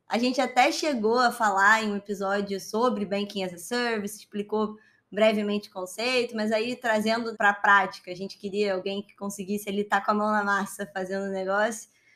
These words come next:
Então, se você puder explicar um pouquinho o que que é o Banking as a Service, como que uma empresa da área atua, né, pra poder o, o ouvinte entender do que que a gente tá falando, qual é esse mercado que tá crescendo, que tá super chamando a atenção.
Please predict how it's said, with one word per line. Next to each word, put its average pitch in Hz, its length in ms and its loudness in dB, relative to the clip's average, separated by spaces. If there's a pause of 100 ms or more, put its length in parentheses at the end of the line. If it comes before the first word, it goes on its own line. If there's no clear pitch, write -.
(240)
Então, 220 160 0
se 226 120 -2
você 226 160 -2
puder 233 260 2
explicar 247 420 0
um 240 60 -2
pouquinho 240 540 -4
o 208 340 -2
que 240 120 -6
que 240 240 0
é 240 180 6
o 220 100 0
Banking 214 280 -2
as 196 80 -4
a 202 60 -6
Service, 254 680 -2
como 240 380 0
que 202 500 -2
uma 208 120 0
empresa 196 540 -4 (240)
da 185 120 2
área 185 240 2
atua, 233 500 0
né, 196 220 -2
pra 202 180 -12
poder 196 320 -4
o, 190 340 -2
o 202 100 -2
ouvinte 214 420 0
entender 208 560 4
do 208 100 -4
que - 100 -14
que 208 100 -4
a - 20 0
gente 214 200 -2
tá 202 140 -2
falando, 196 540 -2
qual 190 120 -6
é 190 60 -2
esse 196 160 -8
mercado 190 480 0
que - 80 -20
tá 180 80 -14
crescendo, 185 720 -6
que 180 120 -12
tá 175 120 -14
super - 240 -14
chamando 185 400 -6
a 190 60 -4
atenção. 185 540 -8